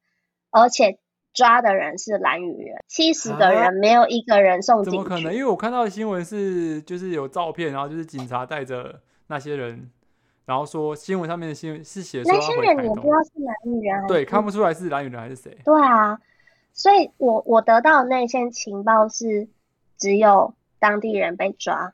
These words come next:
Speaker 1: 他们那些毒枭直接再送去，送，送去绿岛继续玩。
Speaker 2: 啊，真假的？
Speaker 1: 对，然后反正后续发展是这样。对，然后我就，我们就觉得很傻眼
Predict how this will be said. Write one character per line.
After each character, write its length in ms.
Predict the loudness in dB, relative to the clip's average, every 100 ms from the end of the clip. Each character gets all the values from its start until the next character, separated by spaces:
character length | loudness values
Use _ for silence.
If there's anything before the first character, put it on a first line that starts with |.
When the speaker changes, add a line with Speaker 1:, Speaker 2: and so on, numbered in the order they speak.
| _
Speaker 1:
他 160 | -2 2
们 180 | 2 4
那 160 | 2
些 180 | 4 2
毒 280 | 0 -6 -6
枭 340 | -2 -2 -2
直 160 | -8 -8
接 260 | -2 -2 -4 _
再 160 | -2 -2
送 320 | 0 0 0
去， 260 | -6 -6 -4
送， 400 | 2 2 2 -8 _
送 240 | 0 0
去 200 | 0 -4
绿 240 | 0 0 0
岛 200 | -2 -4
继 160 | -6
续 160 | -6 -4
玩。 220 | -4 -2
Speaker 2:
啊， 140 | -2 -2
真 260 | -4 -6
假 300 | -2 -2 -2
的？ 240 | -4 -10 -14 _ _ _ 2
Speaker 1:
对， 220 | 2 4
然 120 | 4 6
后 160 | 4
反 180 | 4 2
正 80 | 4
后 160 | 2
续 220 | 2 -8 -4
发 200 | -2 -2
展 40 | -8 -14
是 120 | -14
这 60 |
样。 120 | -14 -16 _ _ _ _ _ _
对， 160 | 0 2
然 180 | 4 6
后 140 | 6
我 100 | 4
就， 140 | 2 -4
我 80 |
们 140 | -4 2
就 120 | 2
觉 120 | 2
得 80 | -6
很 240 | -8 -14 -14
傻 320 | -12 -12 -12
眼 320 | -12 -12